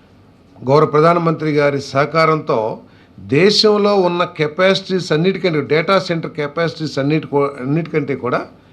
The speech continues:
ఎక్కువ కెపాసిటీస్తో మన విశాఖపట్నంలో ఈ డేటా సెంటర్స్ అభివృద్ధి కాబోతు-, కాబోతున్నాయి అని చెప్పేసి, ఆ,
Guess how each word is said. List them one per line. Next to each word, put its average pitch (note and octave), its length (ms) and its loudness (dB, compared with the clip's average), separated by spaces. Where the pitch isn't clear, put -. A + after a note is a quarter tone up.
ఎక్కువ G#3+ 400 4
కెపాసిటీస్తో F#3 1080 -2
మన D#3+ 220 2
విశాఖపట్నంలో F3 840 0
ఈ D#3+ 60 0
డేటా D#3 380 0
సెంటర్స్ C#3+ 540 -4
అభివృద్ధి C#3 500 -4
కాబోతు-, B2+ 540 -2
కాబోతున్నాయి C3 560 -2
అని A#2+ 100 -6
చెప్పేసి, A#2+ 560 -6
ఆ, A2+ 560 0